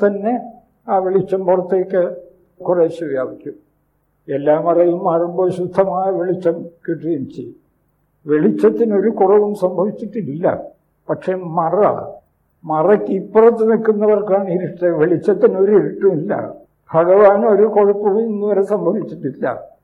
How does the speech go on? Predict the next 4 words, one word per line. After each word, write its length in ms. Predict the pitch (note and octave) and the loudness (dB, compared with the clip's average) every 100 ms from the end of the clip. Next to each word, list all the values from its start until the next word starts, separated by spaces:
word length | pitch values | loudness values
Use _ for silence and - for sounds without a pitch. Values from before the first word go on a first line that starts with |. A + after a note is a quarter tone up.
| _ _ _ | _ _ _
ഭ്രമതലത്തിൽ 1200 | D3 E3 F3 F3 G#3+ F3 F3+ E3+ F3 F3+ - F#3+ G3+ | -2 2 2 0 0 0 2 4 4 4 2 2 2
നിൽക്കുന്ന 480 | F3 - F#3+ F3+ | -2 -2 -4 -4
നമുക്കാണ് 680 | F#3+ E3+ D#3 F3+ - F3+ D#3 | -6 -4 -2 -4 -2 -2 -2
കുഴപ്പം. 460 | D3+ - B2 - B2 | -4 -4 -4 -4 -8